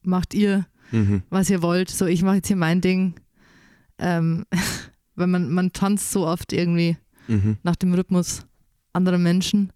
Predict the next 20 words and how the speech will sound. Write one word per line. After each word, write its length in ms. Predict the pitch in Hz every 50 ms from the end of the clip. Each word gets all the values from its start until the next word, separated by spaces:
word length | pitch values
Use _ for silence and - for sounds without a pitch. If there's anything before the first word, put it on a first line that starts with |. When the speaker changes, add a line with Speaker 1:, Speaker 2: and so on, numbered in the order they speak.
| _ _
Speaker 1:
in 100 | 202 180
seinem 220 | 185 175 185 175
Umfeld, 500 | 190 196 196 - 208 190 196 196 - - _ _ _ - - - - - _ _
ob 100 | - 151
man's 220 | 185 180 180 - -
will 140 | 180 185 208
oder 160 | 202 180 185
nicht. 340 | 185 196 226 - - - - - - _
Speaker 2:
Voll. 240 | - - - 101 95
Speaker 1:
Und, 360 | 92 95 92 - - - - - - _ _ _ _ - - - - _ _ _ _ _ _ _ -
ähm, 220 | 190 175 175 180
es 180 | 180 175 - -
tut 240 | - - 202 185 -
gut, 180 | - 208 202
sich 200 | - - 190 190
einfach 200 | 160 170 170 185
davon 280 | - 175 - - 175 170
zu 120 | - -
lösen. 400 | 160 160 165 165 165 170 165 143 - - - _ _ _
Speaker 2:
Ja. 180 | - 101 98